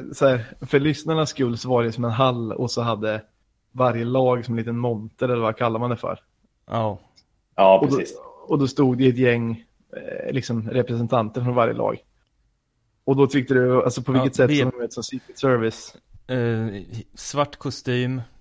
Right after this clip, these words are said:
Speaker 2: eh, armarna i kors, solglasögon och sen en sån här, eh, snäcka typ.
Speaker 3: Ja, och rakade
Speaker 2: Ja,
Speaker 3: allihopa.
Speaker 2: ja, ja,
Speaker 3: De såg
Speaker 2: ja.
Speaker 3: ut som, eh, det här gamla spelet Hitman.
Speaker 2: Ja.
Speaker 1: <laughs>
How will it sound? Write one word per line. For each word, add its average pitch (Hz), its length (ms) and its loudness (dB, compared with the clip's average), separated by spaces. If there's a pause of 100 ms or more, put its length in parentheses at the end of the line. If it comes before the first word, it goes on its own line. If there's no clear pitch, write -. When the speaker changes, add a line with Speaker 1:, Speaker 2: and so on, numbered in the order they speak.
(800)
Speaker 2:
eh, 107 300 -2 (140)
armarna 113 440 0
i 117 40 -2
kors, - 540 -8 (600)
solglasögon 110 840 -4
och 113 80 -8
sen 107 220 -8
en 104 100 -10
sån 107 140 -14
här, 95 220 -12 (1000)
eh, 95 220 -10 (640)
snäcka - 640 -12
typ. - 300 -18 (1120)
Speaker 3:
Ja, 101 340 4
och 127 180 6
rakade 117 520 8
Speaker 2:
Ja, - 80 8
Speaker 3:
allihopa. 98 320 2
Speaker 2:
ja, 120 300 0
ja, 98 140 -2
Speaker 3:
De 107 80 -2
såg 127 140 0
Speaker 2:
ja. 131 40 6
Speaker 3:
ut 131 100 2
som, 123 300 -2
eh, 117 140 6
det 120 60 6
här 95 300 6
gamla 95 260 2
spelet 95 360 -2
Hitman. 110 580 2 (360)
Speaker 2:
Ja. 104 220 -12 (100)
Speaker 1:
<laughs> - 80 6